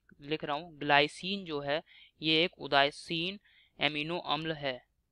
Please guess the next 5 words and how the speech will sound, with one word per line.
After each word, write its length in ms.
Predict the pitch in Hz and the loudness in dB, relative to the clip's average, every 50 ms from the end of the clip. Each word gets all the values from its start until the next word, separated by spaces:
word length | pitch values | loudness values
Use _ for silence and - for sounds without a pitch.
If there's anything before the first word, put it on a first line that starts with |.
| _ _ _ _ _ _ _ _ _ _ _ _ _ - | _ _ _ _ _ _ _ _ _ _ _ _ _ -20
ग्लाइसिन 960 | 143 139 156 147 147 147 143 147 147 151 - - - 160 156 156 156 160 175 185 - _ _ _ _ _ _ _ _ _ _ _ _ _ _ _ _ _ _ _ _ _ _ _ _ _ _ | -14 -10 -6 0 2 4 4 4 2 0 -4 -8 -10 -8 -6 -6 -6 -8 -8 -12 -18 _ _ _ _ _ _ _ _ _ _ _ _ _ _ _ _ _ _ _ _ _ _ _ _ _ _
उदासीन 840 | 139 143 147 151 143 143 143 139 - - - 165 165 175 175 - 151 | -10 -2 2 4 6 6 6 4 0 -4 -6 -4 -4 -6 -6 -4 -4
एमिनो 360 | 151 156 156 160 160 170 170 | -4 -4 -4 -6 -6 -6 -8
अम्ल 320 | - - 160 156 165 160 156 | -6 -6 -6 -6 -4 -6 -4
है, 260 | 151 156 160 165 | -4 -2 -2 -4